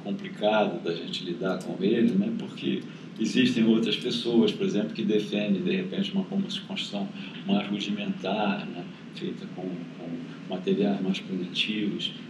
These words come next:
Isso também é uma coisa que a gente não... Nós estamos num mundo que tem que ser industrializado, isso aí não tem saída, né?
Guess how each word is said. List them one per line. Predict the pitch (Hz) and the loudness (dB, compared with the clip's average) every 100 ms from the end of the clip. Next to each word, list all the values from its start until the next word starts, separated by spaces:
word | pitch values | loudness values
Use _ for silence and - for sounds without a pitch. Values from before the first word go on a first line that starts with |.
| - | 0
Isso | 196 - | 0 2
também | 165 131 156 156 | 2 4 4 4
é | |
uma | 151 139 | 2 0
coisa | - 139 127 | 0 0 2
que | 127 | 2
a | 131 | 0
gente | 117 120 117 | 2 0 0
não... | 113 117 - - - - 202 | 0 0 -2 -12 -10 -2 0
Nós | 202 | 0
estamos | - 110 104 | 2 2 4
num | 101 185 92 | 2 2 2
mundo | 104 123 117 | 6 8 8
que | 117 | 4
tem | 131 123 | 2 2
que | 117 | 2
ser | 110 101 | 2 0
industrializado, | 92 - 98 - - 107 104 85 78 | 0 2 0 0 -2 0 0 0 -6
isso | - 90 | -8 -4
aí | 95 | -4
não | 95 | -4
tem | - 101 | -4 -4
saída, | - 85 92 107 - - | -2 -2 0 0 0 -4
né? | - | -8